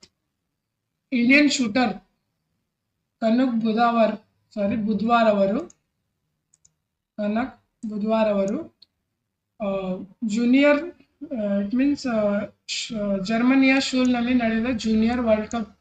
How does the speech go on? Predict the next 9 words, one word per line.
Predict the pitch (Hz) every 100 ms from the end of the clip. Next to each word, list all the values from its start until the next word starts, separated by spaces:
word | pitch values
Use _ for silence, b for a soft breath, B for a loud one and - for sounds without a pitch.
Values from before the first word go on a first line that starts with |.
| _
ಚಾಂಪಿಯನ್, | - 208 202 214 220 226
ಐ | 208 214
ಎಸ್ | 214 - 226
ಎಫ್ | 214
ಜೂನಿಯರ್ | - 208 208 214
ವರ್ಲ್ಡ್ | 202 196 196
ಕಪ್ | 208 -
ಚಾಂಪಿಯನ್‌ನಲ್ಲಿ | 208 196 202 202 190 202 294 - - _ _ _ _ _ _ _ _ -
ಹಂಡ್ರೆಡ್, | 214 220 262 277 339